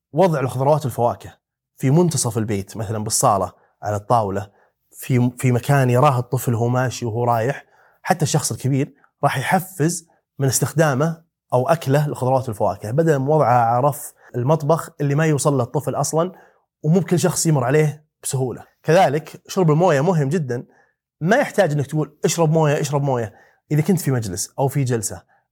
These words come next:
أو مع أبنائك أو مع أسرتك، بس افتح الموية واشربها، وخل في خيارات موية وتكون موجودة عند الآخرين. تأكد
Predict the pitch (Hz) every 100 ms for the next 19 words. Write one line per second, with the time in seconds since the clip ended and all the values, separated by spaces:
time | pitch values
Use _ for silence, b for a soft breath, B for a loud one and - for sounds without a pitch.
0 | _ - 165 151 120 131 123 110 - -
1 | - 147 139 113 135 107 - - _ _
2 | _ _ 220 190 214 - 156 156 185 202
3 | 139 131 113 95 98 _ _ _ _ _
4 | - 165 160 151 131 135 123 135 131 113
5 | - 135 120 123 120 117 117 120 131 165
6 | 156 - 190 - -